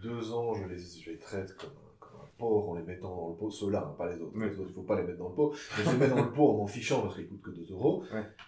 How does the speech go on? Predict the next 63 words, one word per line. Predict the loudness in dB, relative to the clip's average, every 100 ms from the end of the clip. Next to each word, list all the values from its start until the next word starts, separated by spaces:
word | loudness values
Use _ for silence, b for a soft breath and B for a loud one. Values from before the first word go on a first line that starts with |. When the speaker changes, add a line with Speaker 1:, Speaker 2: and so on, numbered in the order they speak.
| -18
Speaker 1:
Ils |
sont | -14 -10 -10 -10
toujours | -10 -6 -6 -8 -8
nickel. | -2 0 0 -2
Je |
veux | -2
Speaker 2:
Ouais. |
Speaker 1:
dire, | -2
je | -2
les | -6
redresse | -6 -4 -4 -4
un | -6
peu | 2 4 4 2
et, | 0
euh, | -2
ils | -6
perdent | -6 0
pas | 0
le | 2
poil. | 2 2
Donc | 0 2
ça, | 2 4
c'est, | 2 -2
c'est | -4 2
pas | 2
mal | 4 2 -2
pour, | -8 -6
euh, | -4
Speaker 2:
Mhm. | -4
Speaker 1:
pour | -6 -6
les, | -6 -6
les, | -8 -10
le | -12
travail, | -8 -2 2 2 0 -4
le | -8
travail | -6 -4
de | -4
gros, | -8 -8 -8
on |
va | -10
dire. | -14 -16 B B B
Sinon, | B -6 -2
j'ai | 0
ça. | 4 8 8 6 B B 0
Et | 4
j'ai | 8
découvert | 8 8 6
récemment, | 4 4 4 6 2 0 -6 -12
c'est | -8 -6 -4 -6
bizarre | 0 0
parce | 0
que | -6
tout | -8
le | -6
monde | -2
me | -4
le |
conseillait | -4 -8 -6 -8
depuis | -10
super | -14 -10 -10
longtemps, | -8 -8 -6
mais | -6 -8
j'avais | -10 -8 -8